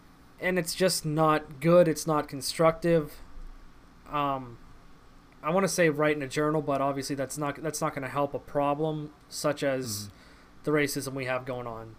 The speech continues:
Speaker 1: today. I'm gonna start off, um, talking about the L A riots,
Speaker 2: Mm-hmm.
Speaker 1: because this is what I, this is the first one I can.
Speaker 2: What year was
Speaker 1: uh,
Speaker 2: this?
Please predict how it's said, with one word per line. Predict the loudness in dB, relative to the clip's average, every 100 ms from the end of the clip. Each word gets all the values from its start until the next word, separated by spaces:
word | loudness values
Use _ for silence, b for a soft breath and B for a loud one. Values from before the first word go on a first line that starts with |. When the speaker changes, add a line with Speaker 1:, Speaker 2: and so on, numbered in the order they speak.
| -12
Speaker 1:
today. | -12 -12 -18 -20 -20 -20 -20 -20 -4
I'm | 2
gonna | 4 4
start | 4 6
off, | 6 4 0 -12 -16 -16 -18 B B B B B B B -18 -12
um, | -4 -4 -4 -10 -20 -8
talking | 0 0 0 -6
about | 0 2 2 -2 -12 -20 -20 -20 -20 -20 -20 -20 -20 -20 -20 -14
the | -6 0 2 0 -2 -6 2
L | 6
A | 8 6
riots, | 2 -2 -6 -10 -12 -14 -20 -20 -20 -20 -12 -12 -10 -12
Speaker 2:
Mm-hmm. | -10 -8 -4
Speaker 1:
because | -2 2 0 2
this | 0 0
is | -4 -2
what | 2 4
I, | 6 6 4 0
this | -4 -2
is | -4
the | -4
first | 2 2 2 0
one | 0 0
I | 0 -2
can. | -4 -6 -8 -16 -20 b b b b -20 -20 -20 -20 -20 -18
Speaker 2:
What | -12 -4
year | 0
was | 0 0
Speaker 1:
uh, |
Speaker 2:
this? | -2